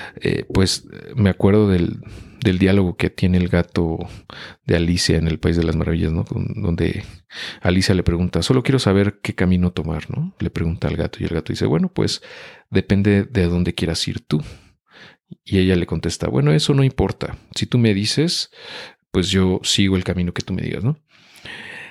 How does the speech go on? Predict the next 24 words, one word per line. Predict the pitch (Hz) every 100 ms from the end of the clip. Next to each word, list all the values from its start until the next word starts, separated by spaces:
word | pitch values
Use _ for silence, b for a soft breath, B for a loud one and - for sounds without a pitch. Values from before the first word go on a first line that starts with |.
| B B _
Y | - 147
el | 139
gato | 127 117
le | 113
contesta, | 107 101 101 107
"Entonces, | 113 165 170 175 170
pues | - - 113 123 - -
realmente | 117 117 117 117
no | 110
importa | 107 - 95 98
el | 98
camino | - 92 92 90 -
que | 92 87 90 - _
elijas", | 98 92 98 - - - - -
¿no? | 95 107
Y | - 98
es | 95
cierto, | - 139 123 92
o |
sea, | 90
si | 98 101
no | 110
tienes | 143 135 131
un, | 127 131 131